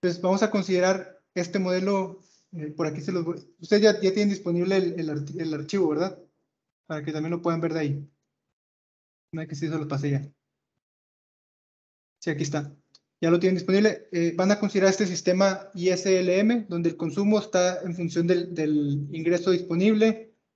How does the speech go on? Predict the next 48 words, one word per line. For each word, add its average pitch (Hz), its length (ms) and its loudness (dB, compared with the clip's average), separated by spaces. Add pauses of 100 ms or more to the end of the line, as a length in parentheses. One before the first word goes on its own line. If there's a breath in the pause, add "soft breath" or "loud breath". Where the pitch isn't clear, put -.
(160)
la 160 80 0
inversión 185 720 0
en, 160 340 -6
en 147 520 -2
función 156 300 0
de 185 140 8
R 208 320 6
y 175 60 2
el 165 80 2
gasto 160 240 0
de 165 80 4
gobierno, 147 420 0
¿no? 165 300 -6 (800 soft breath)
Y 190 100 2
sabemos 190 360 4
que 185 100 2
la 175 160 6
L 190 200 8
M 202 440 2 (160)
está 156 180 -4
en 170 120 0
función 175 340 -2
de 170 80 4
la, 156 260 2
de 165 120 -4
la 160 60 0
oferta 175 300 2
monetaria 202 600 2
que 175 60 -8
está 175 200 0
dada 185 580 0 (300)
y 170 160 -4
la 170 340 2
demanda 160 460 -4
por 160 120 -2
dinero, 143 380 2
¿no? 147 160 -2
Que 151 80 2
depende 156 400 2
de 160 120 4
la, 143 200 2 (140)
del 151 140 0
ingreso 196 580 2 (120)
y 165 60 -4
la 160 160 -2
tasa 165 280 0
de 165 60 0
interés. 160 560 -2